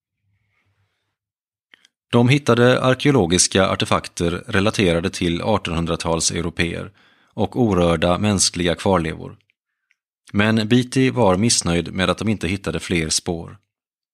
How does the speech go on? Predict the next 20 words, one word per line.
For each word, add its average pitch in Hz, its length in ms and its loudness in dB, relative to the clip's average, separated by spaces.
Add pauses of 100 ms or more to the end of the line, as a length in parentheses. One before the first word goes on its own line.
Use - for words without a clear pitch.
(960)
Då 110 100 -2
han 120 120 2
undersökte 120 580 0
Franklins 95 580 0
besättningsmän 92 760 -2 (440)
noterade 92 480 2
han 92 180 0
områden 90 560 0
med 87 180 -2
märken 101 680 -2
som 113 200 0
ofta 98 280 -2
visas 87 540 0
vid 87 320 -2
C-vitaminbrist, 82 1040 -2 (300)
vilket 123 340 0
är 90 220 2
orsaken 85 720 -2
till 82 280 -2
skörbjugg. 87 640 -2